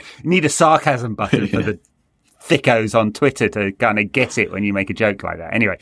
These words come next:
Speaker 1: I, I actually think at United, United fans have stayed on the right side. There have been some pockets of jeers, but I think generally speaking, he got a pretty, pretty warm reception. I think i-, if he plays this weekend, which he might do, depending on fitness, he'll get a great reception because United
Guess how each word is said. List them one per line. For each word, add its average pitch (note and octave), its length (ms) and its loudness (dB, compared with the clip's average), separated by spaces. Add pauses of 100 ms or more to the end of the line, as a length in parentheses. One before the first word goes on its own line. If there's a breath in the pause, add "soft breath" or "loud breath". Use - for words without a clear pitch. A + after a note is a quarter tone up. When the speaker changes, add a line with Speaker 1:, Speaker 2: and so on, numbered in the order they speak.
(300 loud breath)
Speaker 1:
I, E3+ 180 -2 (100)
I B3 160 4
actually A#3 200 0
think B2 280 0
at C3 100 -2
United, C3+ 500 0 (400)
United D#3+ 320 2
fans A2 200 0
have - 40 -12
stayed A#2+ 220 -2
on A2+ 100 -2
the G#2+ 60 -6
right A2+ 220 0
side. C#3+ 280 2
There A#2+ 120 2
have D3+ 180 0
been B2 180 2
some A2 300 0
pockets G#2 400 -4
of G#2+ 120 -4
jeers, G#2+ 460 -2
but A2 140 0
I G#2+ 60 0
think G#2+ 260 0
generally A#2 400 2
speaking, G2 720 -2
he G#2+ 200 0
got G2+ 160 4
a F#2 60 -4
pretty, G2+ 260 0 (120)
pretty G#2 180 2
warm G2 320 4
reception. F#2+ 560 -4
I G2+ 80 2
think A2 280 0
i-, A#2 140 -2
if G#2+ 140 -2
he G#2+ 100 -4
plays C#3 300 2
this C3+ 160 -2
weekend, G#2+ 760 0
which A2+ 180 -10
he C3+ 60 -4
might D3+ 280 2
do, G2 320 -2 (440)
depending G#2 360 -2
on G2 100 0
fitness, G2 640 -4 (320 soft breath)
he'll B2 180 2
get A#2 160 0
a G#2+ 80 2
great C#3+ 260 2
reception A2+ 600 -2
because - 280 -2
United A2 380 0